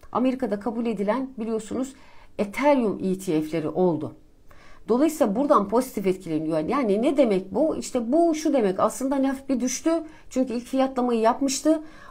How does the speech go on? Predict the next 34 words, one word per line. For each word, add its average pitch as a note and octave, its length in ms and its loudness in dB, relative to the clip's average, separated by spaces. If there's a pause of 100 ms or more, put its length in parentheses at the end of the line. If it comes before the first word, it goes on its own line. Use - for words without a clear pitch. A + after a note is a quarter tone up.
Orada C4 280 4
biraz C#4 280 4
düştü, B3 320 -4
dengelendi. C#4 500 4
Üç A3+ 200 -6
bin C#4 60 -2
altı C4+ 280 0
yüz C4 140 -6
küsürlere B3+ 420 -2
kadar A3+ 380 2
geri C#4+ 200 0
çekildi A#3+ 300 -2
ama C4+ 160 4
şimdi C4 200 -6
tekrardan C4 520 -2
gaz A#3+ 200 0
aldı A3+ 260 2
gidiyor. G#3 360 -2 (520)
E, G#3 200 6
üç - 160 -4
bin C#4+ 120 0
dokuz C4+ 260 0
yüz - 0 -
yirmi A#3+ 180 0 (400)
iki - 200 -4
dolar. C#3+ 260 0
Yani A#3+ 280 2
geleneksel C4+ 640 2
piyasalardan, G3+ 680 0 (420)
e, G3+ 120 2
Ethereum'a C4 760 4
para A#3 200 0
girecek G#3+ 400 4
anlamına D#3 480 0